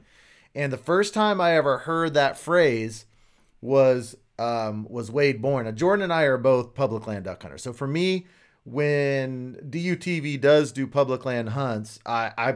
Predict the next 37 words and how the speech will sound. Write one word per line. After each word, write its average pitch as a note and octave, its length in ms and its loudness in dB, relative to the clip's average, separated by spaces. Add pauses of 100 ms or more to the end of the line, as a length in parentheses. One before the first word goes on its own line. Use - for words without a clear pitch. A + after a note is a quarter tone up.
I C#3+ 80 -4
much D3+ 240 0
prefer G3 300 4
it D3+ 80 0
just C3 180 -10
because C#3+ 300 2
I C3 60 6
relate B2+ 340 -2
to B2+ 160 -6
it F#2+ 40 -10
more. A#2+ 280 -4
I'm A2+ 80 -6
a G#2 80 -4
public A2+ 320 -6
land G#2+ 200 -8
duck A#2 200 -6
hunter. A2 260 -8 (400)
And, B2+ 340 -6
and C3+ 220 -4
Wade E3 280 2
Bourne, E3 640 0
um, C3 460 -4
the, D3+ 80 -6
he, D#3 120 -10
you D#3 200 -12
guys F3+ 220 2
were D#3 100 -6
hunting E3 340 -8
down D#3 340 -2
there, D3 360 -4
and B2 200 -8
I A#2+ 40 -8
think C#3 260 -10
it C3 100 -4
was A#2 280 -2
Lake A#2 240 -2
Eufaula. G#2+ 720 -4